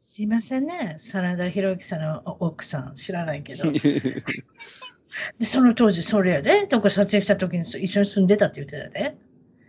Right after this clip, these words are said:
Speaker 2: おー。
Speaker 1: もう、もうええ加減にしてほしいやろ。そんな可愛い子やねん。すいません。
Speaker 2: ね。
Speaker 1: それだけ、それだけ
Speaker 2: <laughs> お会いしてみたいぐらいですけど。
Speaker 1: うん、その、その子、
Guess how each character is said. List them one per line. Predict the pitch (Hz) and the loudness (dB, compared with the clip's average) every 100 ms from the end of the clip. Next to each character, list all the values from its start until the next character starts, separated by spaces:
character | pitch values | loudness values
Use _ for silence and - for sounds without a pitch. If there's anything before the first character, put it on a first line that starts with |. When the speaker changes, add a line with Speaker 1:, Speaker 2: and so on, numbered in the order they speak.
| _ - | _ -8
Speaker 2:
お | 92 104 | 0 4
ー。 | 117 | 4
Speaker 1:
も | - | 4
う、 | |
も | 160 | 4
う | 160 | 2
え | 170 | 0
え | |
加 | 175 | -2
減 | - _ | -12 _
に | |
し | - | -10
て | 302 | -8
ほ | |
し | - | -6
い | 185 | -4
や | 151 | -4
ろ。 | 160 | -4
そ | 320 | -2
ん | |
な | 339 330 | 0 4
可 | 302 | 6
愛 | 196 | 4
い | |
子 | - 175 | 2 -2
や | 147 | -2
ね | |
ん。 | - | -10
す | - - | -14 -10
い | |
ま | 147 147 | -8 -8
せ | - | -6
ん。 | 175 | -6
Speaker 2:
ね。 | - | 2
Speaker 1:
そ | 156 | 6
れ | 170 | 6
だ | 185 | 6
け、 | 180 | 2
そ | - 302 226 247 | 4 6 6 4
れ | 247 | 4
だ | 233 | 4
け | 208 | 4
Speaker 2:
<laughs> | |
お | 170 151 | 4 4
会 | 156 | 4
い | |
し | 226 | -2
て | |
み | 160 165 | -6 -4
た | 131 | -4
い | 104 | -4
ぐ | |
ら | 95 | -10
い | 85 | -12
で | 87 | -16
す | - | -16
け | - | -12
ど。 | 170 | -4
Speaker 1:
う | 180 | -4
ん、 | |
そ | 180 - 208 | -2 2 4
の、 | 208 - 202 | 4 4 2
そ | 214 | 2
の | 214 | 2
子、 | - | 2